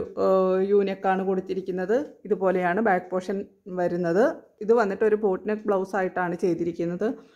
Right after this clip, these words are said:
അതുപോലെ തന്നെ സ്ലീവാണ് ഇതിന് മെയിൻ ആയിട്ട് അട്രാക്റ്റീവ് ആയിട്ട് വന്നിരിക്കുന്നത്. സ്ലീവിൽ ഇതുപോലെ തന്നെ പ്ലീറ്റ്സ് ആണ് കൊടുത്തിരിക്കുന്നത്. ത്രീ ഫോർത്ത് സ്ലീവ് തന്നെയാണ് ഇതിനും, ഏഹ്, കൊടുത്തിരിക്കുന്നത്.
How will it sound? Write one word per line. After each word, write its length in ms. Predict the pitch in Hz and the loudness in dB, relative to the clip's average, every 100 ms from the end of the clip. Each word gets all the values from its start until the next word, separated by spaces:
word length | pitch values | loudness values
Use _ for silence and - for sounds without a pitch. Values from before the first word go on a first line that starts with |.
| _ 190 | _ 0
അതുപോലെ 360 | 196 202 214 | 2 4 4
തന്നെ 220 | 214 202 226 | 4 2 2
സ്ലീവാണ് 580 | 226 202 226 247 190 202 | 2 0 2 2 2 0
ഇതിന് 220 | 202 208 | -2 -2
മെയിൻ 300 | 196 185 190 214 262 - | -2 -2 0 2 2 -2
ആയിട്ട് 320 | 180 185 226 - | -6 -4 -4 -4
അട്രാക്റ്റീവ് 580 | 202 - 190 185 190 190 | -6 -4 -4 -2 -2 0
ആയിട്ട് 200 | 185 196 | 0 0
വന്നിരിക്കുന്നത്. 680 | 196 165 160 170 165 160 220 269 - - _ | 0 0 -2 -4 -4 -2 -2 -2 -6 -20 _
സ്ലീവിൽ 440 | 208 196 196 202 | 4 6 6 6
ഇതുപോലെ 460 | 233 190 190 185 185 185 | 6 4 2 2 2 2
തന്നെ 320 | 185 175 202 285 - _ _ | 2 0 -2 -2 -6 _ _
പ്ലീറ്റ്സ് 420 | 214 202 208 - | 2 2 2 0
ആണ് 160 | 202 196 | 0 2
കൊടുത്തിരിക്കുന്നത്. 680 | 190 185 185 175 185 180 220 | 0 0 -2 -2 -2 2 2
ത്രീ 200 | 240 196 202 | 2 2 2
ഫോർത്ത് 360 | 208 196 220 220 | 0 0 2 2
സ്ലീവ് 320 | 214 196 202 | 4 4 4
തന്നെയാണ് 480 | 196 185 185 175 180 | 2 0 0 0 0
ഇതിനും, 280 | 185 196 285 - - _ - | 0 2 2 0 -16 _ -2
ഏഹ്, 180 | 185 180 | 0 2
കൊടുത്തിരിക്കുന്നത്. 800 | 190 180 185 185 180 185 180 | 2 2 2 2 2 2 4